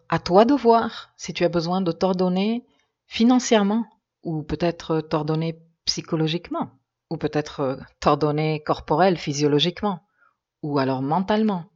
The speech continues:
ou sentimentalement, ou professionnellement, ou émotionnellement, ou peut-être spirituellement. À toi de voir, peut-être tous ensemble, peut-être quelques-uns. Parce que certainement, s'il te manque de l'ordre d'un côté, je suis presque sûre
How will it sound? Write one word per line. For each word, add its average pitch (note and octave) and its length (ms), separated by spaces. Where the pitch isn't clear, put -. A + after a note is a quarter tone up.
ou D#3 120
sentimentalement, F#3+ 1120
ou C#3+ 140
professionnellement, E3 1000
ou D3 300
émotionnellement, F#3 880
ou D#3 60
peut-être G#3+ 300
spirituellement. F3+ 880
À F3+ 80
toi A#3 260
de A3 80
voir, F3+ 640
peut-être G3+ 680
tous - 540
ensemble, F#3 600
peut-être E3+ 600
quelques-uns. G#3+ 600
Parce - 180
que - 60
certainement, F#3+ 480
s'il E3+ 160
te - 80
manque F3 300
de D#3+ 140
l'ordre F3 340
d'un E3 240
côté, F#3 400
je E3+ 80
suis D3+ 160
presque E3+ 340
sûre F#3+ 320